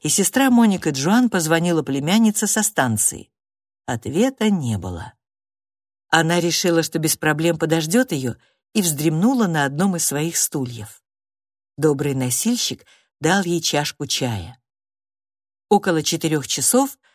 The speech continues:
монахиня позвонила племяннице снова — и на этот раз застала ее дома.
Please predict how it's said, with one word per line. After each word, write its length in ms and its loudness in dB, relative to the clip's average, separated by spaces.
монахиня 580 2
позвонила 540 0
племяннице 640 -2
снова — 540 0
и 120 4
на 180 2
этот 320 -2
раз 200 4
застала 480 2
ее 320 2
дома. 440 -4